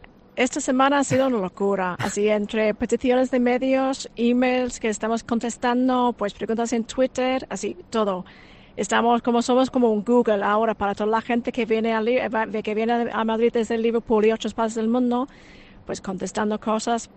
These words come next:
Speaker 1: empezando con cosas de entradas, hoteles, donde podemos ver el partido, si va a ser pantallas grandes, así.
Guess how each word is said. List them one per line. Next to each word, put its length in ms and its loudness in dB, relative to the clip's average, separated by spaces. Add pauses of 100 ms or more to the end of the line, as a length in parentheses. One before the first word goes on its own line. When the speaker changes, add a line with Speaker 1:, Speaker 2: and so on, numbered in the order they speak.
Speaker 1:
empezando 540 -4
con 340 -4
cosas 300 -8
de 80 -10
entradas, 680 -2 (440)
hoteles, 880 0
donde 260 -4
podemos 380 -2
ver 100 -2
el 80 -2
partido, 640 -2
si 160 -6
va 160 -2
a 60 -4
ser 240 -4
pantallas 420 -6
grandes, 520 0
así. 420 -8